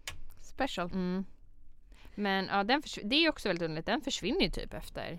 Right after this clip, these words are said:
Speaker 2: efter förlossningen. Väldigt underligt hur kroppen funkar.
Speaker 1: Det är jättekonstigt.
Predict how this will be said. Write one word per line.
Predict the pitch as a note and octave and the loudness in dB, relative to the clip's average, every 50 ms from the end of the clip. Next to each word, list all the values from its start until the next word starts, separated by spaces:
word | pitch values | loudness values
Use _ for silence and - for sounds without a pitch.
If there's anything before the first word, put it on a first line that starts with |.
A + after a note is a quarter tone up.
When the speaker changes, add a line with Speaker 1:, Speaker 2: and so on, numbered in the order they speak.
| - - | -10 -10
Speaker 2:
efter | F#3 - - F#3 | -12 -10 -10 -10
förlossningen. | - - F#3+ - - - - - - F#3+ F#3+ - - - - - - - - - - - - - - - | -10 -10 -10 -10 -10 -10 -8 -6 -6 -6 -6 -8 -10 -14 -16 -16 -16 -16 -18 -18 -18 -18 -18 -18 -10 -2
Väldigt | - A3+ F#3+ E3 - | -2 0 0 0 -2
underligt | - E3+ D#3 D3 D3 - - | -2 -2 -2 -4 -6 -8 -10
hur | - | -10
kroppen | - - - - D#3+ | -12 -12 -12 -12 -12
funkar. | - - - - - - - F3 - - - - - - - - - - - - - - - | -10 -10 -10 -10 -10 -10 -10 -10 -12 -14 -16 -18 -18 -20 -20 -20 -20 -20 -20 -20 -20 -12 2
Speaker 1:
Det | G3 G#3 | 8 10
är | G#3 | 10
jättekonstigt. | F#3 F3 - E3+ - E3+ E3+ - - C#3+ - - | 10 8 6 0 -6 -6 -8 -8 -10 -14 -14 -16